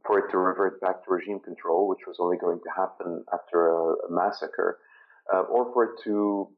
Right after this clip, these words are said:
you know, be ceded to Turkey, uh, for, uh, for months or for the, for the immediate future, uh, which again was not an ideal solution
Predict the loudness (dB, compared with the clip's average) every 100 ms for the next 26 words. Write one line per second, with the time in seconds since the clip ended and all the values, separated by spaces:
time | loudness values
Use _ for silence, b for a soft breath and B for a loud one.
0 | _ -6 -6 -2 0 0 0 -4 _ -20
1 | -6 2 4 2 0 2 2 2 0 0
2 | 0 2 2 0 2 2 2 2 4 6
3 | 4 0 -4 2 4 4 2 -2 0 -2
4 | -4 -2 0 0 -2 0 2 4 2 -4
5 | 0 2 2 0 -2 0 0 0 -2 2
6 | 0 0 B B B B 0 4 4 4
7 | 2 2 4 2 2 0 0 0 -2 -2
8 | -4 -2 -6 -8 -12